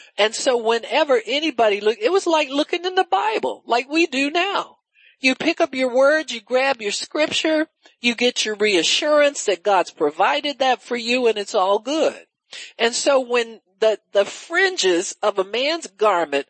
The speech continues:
was what connected him to God's provision, to God's law, to God's peace, to God's supply,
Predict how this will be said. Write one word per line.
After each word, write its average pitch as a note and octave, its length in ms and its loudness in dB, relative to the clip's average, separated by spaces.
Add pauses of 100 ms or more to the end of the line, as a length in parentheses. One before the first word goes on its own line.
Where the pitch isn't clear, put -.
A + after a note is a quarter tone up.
(280)
was G3+ 200 0
what F#3+ 300 0
connected G#3+ 720 -4
him A3+ 240 -6
to - 80 -6
God's C#3 380 -2
provision, A#3+ 760 -4 (380)
to G3 100 0
God's C#3 440 -2
law, G#3+ 520 0 (560)
to G3 100 0
God's C3+ 380 -4
peace, - 680 -6 (320)
to G#3+ 80 0
God's D3+ 360 -2
supply, A#3+ 760 -2